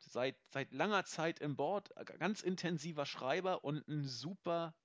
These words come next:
netter Kerl, muss man sagen. Er ist jetzt mittlerweile die dreißig, hat er jetzt auch geknackt und hat mich, hat letztens auf die Pinnwand geschrieben, „Alles ist toll, weißt du warum?“ Ich so, „Na, erzähl doch mal.“ „Ja, ich werde Vater.“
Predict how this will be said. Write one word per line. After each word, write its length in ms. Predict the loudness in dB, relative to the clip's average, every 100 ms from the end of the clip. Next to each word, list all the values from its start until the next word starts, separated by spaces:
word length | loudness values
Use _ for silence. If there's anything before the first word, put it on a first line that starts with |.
| _ -2
netter 360 | 0 0 -2
Kerl, 440 | -2 -2 -2 -4 -8 _ _ _
muss 180 | -10 -6
man 160 | -6 -4
sagen. 380 | -2 -4 -6 -10 -16 -20 -20 -20 -20 -20 -20 -20 -20 -2
Er 100 | 2
ist 180 | 2 2
jetzt 180 | -2 -2
mittlerweile 360 | 0 4 4
die 120 | 2 -2
dreißig, 460 | 0 0 0 -4
hat 80 | -2
er 60 | -2
jetzt 180 | -2
auch 180 | -2 -2
geknackt 500 | -6 -2 2 2 0
und 160 | -6 -6
hat 140 | -6
mich, 180 | -6 -8 -8
hat 140 | -6
letztens 280 | -6 -4 -2
auf 80 | -2
die 80 | -2
Pinnwand 440 | -2 0 0 -2
geschrieben, 520 | -2 -6 -4 -4 -4 -6 -14 -20 -2
„Alles 300 | 2 2 2
ist 200 | -2 -2
toll, 280 | 0 2 2
weißt 260 | 2 0
du 80 | 0
warum?“ 340 | 0 2 2 2
Ich 60 |
so, 80 | 0
„Na, 120 | -2
erzähl 300 | -2 -4 -2
doch 120 | -2 -2
mal.“ 260 | 0 0
„Ja, 240 | 2 2 0
ich 160 | -2 -2
werde 180 | -2
Vater.“ 460 | -2 -6 -6 -8